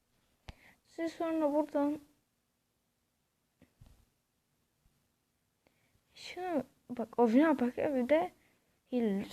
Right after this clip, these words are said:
Buradan isterseniz orijinalini indirin. İsterseniz hileli indirin. Ama hilelini indirin.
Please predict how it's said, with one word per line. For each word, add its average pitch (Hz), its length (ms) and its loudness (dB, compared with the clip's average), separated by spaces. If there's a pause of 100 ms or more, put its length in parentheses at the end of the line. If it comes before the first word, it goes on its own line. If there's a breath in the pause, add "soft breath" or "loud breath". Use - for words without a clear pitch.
(140)
Buradan 330 260 0
isterseniz 302 480 4
orijinalini 233 680 6
indirin. 208 440 0
İsterseniz 240 540 -2 (400 soft breath)
hileli 247 300 -2
indirin. 180 280 -2
Ama 226 220 6
hilelini 208 880 4
indirin. 214 420 0